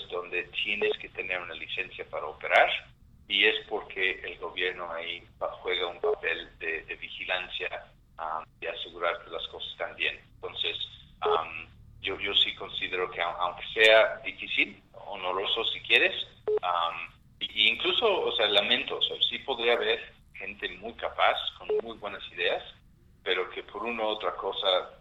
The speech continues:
eh, no, no logran, este, eh, pues juntar los papeles y documentar todo de, de la forma satisfactoria para, para la C N B V, y, y podría ser que aunque tienen buenas ideas y buenas intenciones, no van a calificar, eso sí es,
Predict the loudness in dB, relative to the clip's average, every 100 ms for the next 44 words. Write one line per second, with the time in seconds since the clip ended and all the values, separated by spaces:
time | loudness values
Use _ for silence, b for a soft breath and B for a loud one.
0 | -20 -20 -20 -20 -20 -20 -16 -12 -12 -8
1 | -6 -2 2 2 2 0 -2 -4 -2 0
2 | 0 -4 -4 -4 -6 -20 -20 -20 -20 -20
3 | -20 -20 -20 -8 -4 -4 2 6 6 6
4 | 4 2 0 0 0 0 -6 -6 -8 -8
5 | -10 -6 0 0 0 -4 -4 -6 -6 -10
6 | -12 -14 -8 -8 -6 -8 -8 -10 -12 -10
7 | -2 -2 -2 -4 -2 -2 -2 -4 -4 -8
8 | -18 -20 -8 -4 -2 -2 -4 -6 -4 -6
9 | -2 0 6 6 4 0 -10 -10 -6 0
10 | 0 0 -4 -4 -4 -4 -8 -12 -6 -4
11 | -2 -4 -10 -18 -16 -8 -6 -4 2 4
12 | 4 -2 -2 0 -2 -4 -4 0 0 0
13 | -6 -8 -6 -6 -4 -6 -6 -8 -2 -2
14 | -2 -4 -2 0 0 -2 -4